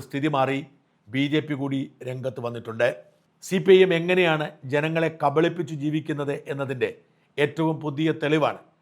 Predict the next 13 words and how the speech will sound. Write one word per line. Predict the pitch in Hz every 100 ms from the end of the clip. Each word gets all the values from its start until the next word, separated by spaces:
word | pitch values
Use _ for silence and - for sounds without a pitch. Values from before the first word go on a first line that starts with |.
| _ _ 127 127
ധനരാജ് | 143 156 156 139 139 - 135
രക്തസാക്ഷി | 131 - 143 143 135 - 143 135 _ _ _
ഫണ്ട് | 135 143 151 151 147
പിരിവുമായി | 143 139 135 135 135 127
ബന്ധപ്പെട്ട | 135 131 131 131 135 - 127
ആരോപണം. | 127 120 117 120 143 _ _ _ -
സി | 165
പി | 165 160
എമ്മിൻ്റെ | 156 156
പയ്യന്നൂരിലെ | 151 151 160 160 143 131 - _ _ -
കറകളഞ്ഞ | 151 165 165 165 156 156 - -
സഖാവായിരുന്ന | 131 - 151 147 143 131 113 95 _ _ 127 151
ധനരാജിനെ | 156 170 170 160 156